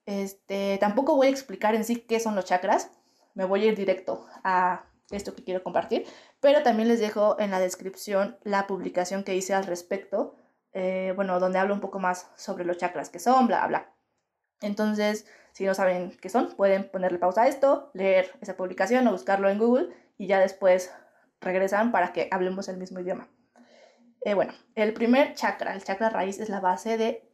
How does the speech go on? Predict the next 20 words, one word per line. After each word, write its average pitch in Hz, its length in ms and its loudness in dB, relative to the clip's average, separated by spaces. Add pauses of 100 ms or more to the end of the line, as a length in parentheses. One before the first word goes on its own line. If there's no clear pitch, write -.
todo 185 520 0 (140)
y 214 80 -12
justo 220 500 -4
nos 190 320 -2
enraiza 190 640 -2 (320)
a 185 100 -4
la 180 320 0
tierra. - 380 0 (1120)
Nos 196 360 -4
hace 220 220 2
sentir 196 420 -4
que 202 180 -2
pertenecemos. 180 1080 -8 (160)
Entonces, 202 420 -2
como 196 220 0
estoy 247 260 2
enraizado 190 520 2
a 190 60 4
la 185 120 2
tierra, 180 420 0